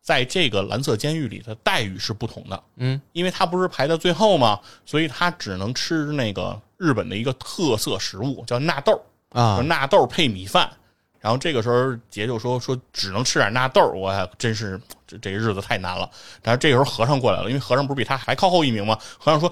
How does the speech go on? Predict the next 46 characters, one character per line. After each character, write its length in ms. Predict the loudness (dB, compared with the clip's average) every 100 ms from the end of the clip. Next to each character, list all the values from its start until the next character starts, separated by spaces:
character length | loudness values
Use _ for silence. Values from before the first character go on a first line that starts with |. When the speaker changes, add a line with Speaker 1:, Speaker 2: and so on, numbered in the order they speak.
| -4 -10
Speaker 1:
：“你， 180 | -6
你 200 | -4 -2
纳 180 | 0 0
豆 160 | 2 0
算 180 | 0 0
好 260 | -2 -4
的 100 | -4
了， 200 | 0 0 -2
你 120 | -4
还 100 | 0
有 80 | 2
纳 160 | 2
豆 180 | 2 0
吃。” 240 | -2 -6 -8
你 60 | -6
看 160 | -2 2
他 80 |
就 100 | 2
给 140 | 2 2
了 60 |
我 100 | 0
一 20 | 0
块 140 | 0
腌 180 | 2 2
萝 240 | 4 4
卜。 100 | 4 2 4 4 4 -2 -4 0
Speaker 2:
<laughs> 180 | 0 0 _ _ -20 -20 -20 4
Speaker 1:
对， 120 | 6
然 100 | 6
后 60 | 4
但 120 | 2
是 60 | 2
他 80 |
们 100 | 0
看 180 | 0 -2
排 140 | 0 -2
名 100 | 0
靠 160 | 0
前 220 | 0 0
的， 100 | 0
人 120 | 0 0
家 80 |
能 180 | 0 -2
吃 160 | -2 -2
煎 240 | -2 -2
饺， 140 | -4